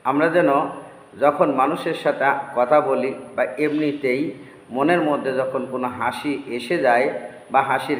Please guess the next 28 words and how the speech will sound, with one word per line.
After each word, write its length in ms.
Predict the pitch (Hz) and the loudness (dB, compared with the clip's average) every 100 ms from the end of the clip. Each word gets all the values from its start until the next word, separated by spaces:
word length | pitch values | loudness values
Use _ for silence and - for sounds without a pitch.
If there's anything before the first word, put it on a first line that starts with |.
| - | 0
কাজ 200 | 135 175 - - | 4 4 2 -2
করি, 500 | 143 139 175 208 - - - - | -2 0 0 -2 -8 -14 -18 -4
তখন 380 | 131 135 151 - | -2 0 0 0
অবশ্যই 480 | 135 143 175 165 143 | 0 0 -2 -2 -2
হাসতে 460 | 110 117 - - 170 | 0 -2 -4 -4 0
গেলে 500 | 147 127 160 190 - - - - | 0 2 2 2 -4 -14 -16 -8
একটু 380 | 139 139 139 123 | -8 -4 -4 -2
ভেবে 460 | 117 135 160 147 | 0 2 2 2
চিন্তে 400 | - 139 127 127 | 0 -4 -4 -4
নেব। 400 | 120 117 127 175 - - - - - | -4 -2 -2 -2 -4 -12 -20 -20 -2
অবশ্যই 400 | 147 226 - 202 | 0 0 2 2
মুচকি 540 | 139 151 - - 160 | 2 0 -2 -4 -4
হাসা, 540 | 143 131 131 175 208 - - - - 117 | 0 -2 2 4 4 2 -8 -14 -12 0
হাসা 280 | 139 139 139 | 0 4 2
আমাদের 400 | 123 117 123 180 170 - - - 110 | 4 2 2 2 2 -8 -14 -16 -6
জরুরি। 400 | 127 123 117 92 - - - - 147 | -2 0 -2 -4 -10 -12 -16 -4 4
আল্লাহ 240 | 170 165 | 6 8
পাক 220 | 170 139 | 6 6
আমাদেরকে 600 | 135 139 135 135 - 135 | 2 0 0 -2 0 0
বুঝ 360 | 107 135 165 151 | 0 0 -2 2
দান 200 | 147 135 - | 2 2 -2
করুক, 360 | 131 170 175 - - - - | 0 2 0 -6 -16 -16 -2
সঠিকভাবে 520 | 185 185 160 151 139 | 0 2 2 2 2
চলার 280 | 139 135 123 - | 2 2 2 2
তৌফিক 380 | 123 - 143 117 | -2 -2 -4 2
দান 280 | 127 127 - | 2 2 0
করুন। 340 | 147 185 202 - - - - - | 4 4 2 -6 -12 -18 -12 4
আমিন। 600 | 139 131 131 160 196 | 6 6 4 2 0